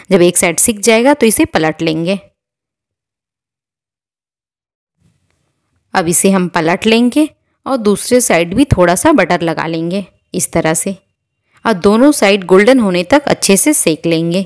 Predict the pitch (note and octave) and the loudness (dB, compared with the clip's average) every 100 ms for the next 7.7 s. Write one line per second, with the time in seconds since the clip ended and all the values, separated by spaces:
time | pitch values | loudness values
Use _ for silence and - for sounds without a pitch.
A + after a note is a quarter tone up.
0 | - E3+ F3 - F#3+ E3+ E3 E3 F3 F#3 | -4 -2 0 0 -2 0 0 0 -2 -4
1 | - _ _ _ _ _ _ _ _ _ | -10 _ _ _ _ _ _ _ _ _
2 | _ _ _ _ _ _ _ _ _ _ | _ _ _ _ _ _ _ _ _ _
3 | _ _ _ _ _ _ _ G1+ - - | _ _ _ _ _ _ _ -12 -10 -4
4 | G#3+ G3 F#3 G3 G3 F#3+ G3 F#3+ G3 - | 2 4 4 4 4 2 0 2 -2 0
5 | G#3+ G3+ C4+ C#4 D4 D#4 - - D4+ A3+ | -2 0 0 2 0 -4 -6 2 2 2
6 | A3 G#3 G#3+ - F#3 F3 G3+ F4 C4+ - | 0 0 -2 0 0 0 2 4 4 2
7 | D#3+ E3 F3 E3 E3+ F#3 | -4 -4 -6 -8 -8 -10